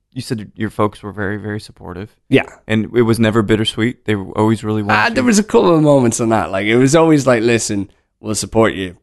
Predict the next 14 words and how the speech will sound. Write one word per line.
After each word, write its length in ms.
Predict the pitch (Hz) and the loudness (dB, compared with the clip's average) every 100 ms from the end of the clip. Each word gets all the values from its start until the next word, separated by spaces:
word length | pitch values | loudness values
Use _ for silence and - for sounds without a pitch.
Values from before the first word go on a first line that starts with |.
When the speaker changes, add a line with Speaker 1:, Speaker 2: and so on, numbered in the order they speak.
| - | -6
Speaker 2:
but 200 | 85 85 | -6 -4
we 180 | 95 85 | -6 -6
really 520 | 85 87 85 78 78 _ - | -8 -8 -8 -10 -20 _ -14
don't 180 | 67 58 | -14 -14
want 120 | 62 | -18
you 80 | 62 | -20
to 80 | 55 | -20
go." 800 | 52 - 202 - - - 170 - | -20 -6 -4 -2 -4 0 -2 -2
<laughs> 40 | - _ _ | -16 _ _
Like, 300 | 214 208 95 - - | 0 0 -2 -8 -4
and 160 | 120 | -2
here's 400 | 113 131 147 117 | 0 0 0 0
why. 380 | 110 104 71 78 - | 0 -2 -2 -6 -6
<laughs> 760 | - 240 - 233 - 196 127 | -2 -2 0 -2 0 -2 -4